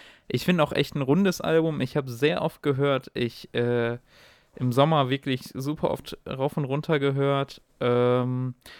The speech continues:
was kann ich denn noch zu Rich Rich sagen? Ich finde bei ufo generell die künstlerische Entwicklung unfassbar krass. Wenn man überlegt,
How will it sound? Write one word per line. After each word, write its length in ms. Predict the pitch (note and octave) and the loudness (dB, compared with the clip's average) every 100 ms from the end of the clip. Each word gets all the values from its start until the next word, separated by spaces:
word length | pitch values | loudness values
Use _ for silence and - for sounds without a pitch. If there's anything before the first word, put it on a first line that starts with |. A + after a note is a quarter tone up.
| - _ _ | -20 _ _
was 180 | A2+ - | -4 0
kann 160 | D3+ D#3 | 2 2
ich 140 | C#3+ | 0
denn 320 | D#3 D3 C#3+ - | -2 -2 -4 -6
noch 280 | C3+ C#3+ - | -2 -2 -4
zu 520 | - D3+ C#3+ C3+ B2+ | -4 -2 0 0 -2
Rich 360 | B2 C#3 - - | -2 -2 -2 -2
Rich 360 | C3+ - - - - | -2 -2 -12 -12 -10
sagen? 460 | B2+ B2+ C#3 C3 | 0 4 4 4
Ich 200 | A2 - | -2 -2
finde 260 | - F3+ E3 | -2 0 0
bei 180 | C3+ B2 | 0 -2
ufo 380 | D#3+ F3+ - C#3 | -4 -6 -6 0
generell 400 | B2+ B2+ C3 D3 | 2 4 4 2
die 100 | - | 0
künstlerische 640 | - E3 - C3 B2+ - | -4 -4 -2 -2 -2 -2
Entwicklung 500 | B2 - C#3+ - A2+ | -2 -2 -2 -2 -2
unfassbar 560 | C#3 D#3+ D3+ - C3 | -2 -2 -2 -2 -4
krass. 440 | - C3+ D3 - - - - - - | -4 -2 -4 -4 -18 -20 -20 -18 -2
Wenn 120 | B2+ | 2
man 280 | C#3+ C#3+ - | 2 0 -2
überlegt, 560 | C#3 C3 B2 C#3+ - | 2 4 6 4 2